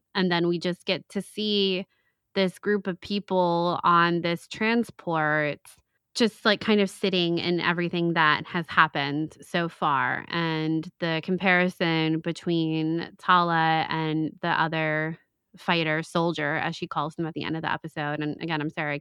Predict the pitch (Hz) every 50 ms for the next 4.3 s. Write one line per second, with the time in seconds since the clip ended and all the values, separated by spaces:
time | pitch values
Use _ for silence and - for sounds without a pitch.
0 | - _ 180 165 165 - - 175 160 170 165 156 151 156 170 - - _ _ _
1 | _ _ _ _ _ _ _ - 220 262 330 403 415 - 320 277 - 208 190 180
2 | 156 - - 147 143 175 - - _ _ _ _ _ _ _ _ _ _ 269 233
3 | 175 127 - - _ _ _ _ - 196 180 170 160 160 165 - - - - 185
4 | 202 185 175 165 135 -